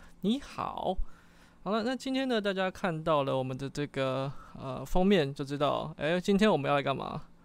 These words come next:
我们要来打摔跤啊！<laughs> 凶的，<laughs> 真的，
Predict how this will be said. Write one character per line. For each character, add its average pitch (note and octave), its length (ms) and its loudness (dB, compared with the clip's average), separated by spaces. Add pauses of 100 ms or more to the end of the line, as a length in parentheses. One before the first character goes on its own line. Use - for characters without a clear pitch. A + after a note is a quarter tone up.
(160)
我 - 80 -8
们 E3 100 2
要 G#3 80 8
来 G#3+ 60 6
打 - 260 4
摔 F#3+ 300 4
跤 F#3 300 4
啊！ F#2 360 0 (1200)
<laughs> - 520 -18 (680)
凶 F#3+ 640 4
的， E3+ 300 -6 (680)
<laughs> - 0 - (180)
真 D#3 160 0
的， D#3+ 280 0